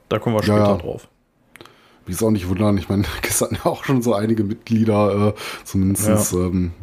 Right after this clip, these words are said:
Speaker 2: live, äh, ein bisschen mal durchgereicht, ne? Es gab jetzt nicht nur eine Stammbesetzung, die sie hatten. Ähm,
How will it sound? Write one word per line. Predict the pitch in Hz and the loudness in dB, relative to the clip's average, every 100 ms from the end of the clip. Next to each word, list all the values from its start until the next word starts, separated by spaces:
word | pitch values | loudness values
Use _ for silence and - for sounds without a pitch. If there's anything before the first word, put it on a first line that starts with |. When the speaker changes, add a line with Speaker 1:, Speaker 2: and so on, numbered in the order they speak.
| - - - - - - | -18 -18 -18 -16 -14 -10
Speaker 2:
live, | - 78 92 - 90 | -4 -2 -2 -4 -6
äh, | 92 92 87 - _ _ - | -4 -6 -8 -14 _ _ -18
ein | - | -12
bisschen | 90 - | -8 -2
mal | 90 87 | -2 -2
durchgereicht, | 90 90 - 87 90 92 - 92 | -4 -6 -6 -2 0 -2 -4 -2
ne? | 90 | -2
Es | 90 87 - - | -2 -6 -10 -10
gab | - 90 | -8 -6
jetzt | 87 - | -6 -10
nicht | - | -8
nur | 95 85 | -4 -2
eine | 90 | -4
Stammbesetzung, | 87 85 87 87 90 - 95 90 | -4 -2 -2 0 -2 -2 -2 -2
die | 87 | -2
sie | 90 | -2
hatten. | 87 101 - - - - - - - | -2 -2 -6 -10 -10 -10 -10 -8 0
Ähm, | 131 135 | 2 2